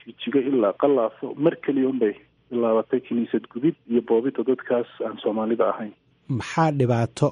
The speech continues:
Speaker 2: oo ka dhashay hadday naf iyo maalba tahay?
Speaker 1: Wallaahi, horta ilaa toddoba kiniisadood waa la gubay. Meelaha qaarkoodna baadariyadii kiniisadda ku jiray waa la dilay, meydkoogiina waa la gubay.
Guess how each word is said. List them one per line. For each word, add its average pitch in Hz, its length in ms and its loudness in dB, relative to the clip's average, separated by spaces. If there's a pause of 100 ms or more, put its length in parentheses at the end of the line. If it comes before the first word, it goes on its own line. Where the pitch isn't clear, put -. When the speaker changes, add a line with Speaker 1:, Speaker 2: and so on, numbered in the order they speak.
Speaker 2:
oo 110 200 -4 (160)
ka - 160 -4
dhashay 98 560 -6
hadday 98 360 -8
naf 104 520 -4 (140)
iyo 85 200 -10
maalba 101 460 -4
tahay? - 240 -16 (440)
Speaker 1:
Wallaahi, 143 320 0
horta 143 280 -2
ilaa 135 320 2
toddoba 127 320 -2
kiniisadood 117 640 -2
waa 113 140 0
la 101 100 -4
gubay. 120 300 -2 (320)
Meelaha 127 300 0
qaarkoodna 127 540 -2
baadariyadii 117 680 0
kiniisadda 113 520 -2
ku - 120 -12
jiray 117 260 -4
waa 113 140 2
la 107 100 -2
dilay, 127 280 -2
meydkoogiina 117 600 0
waa 117 120 0
la 107 120 0
gubay. 147 280 -2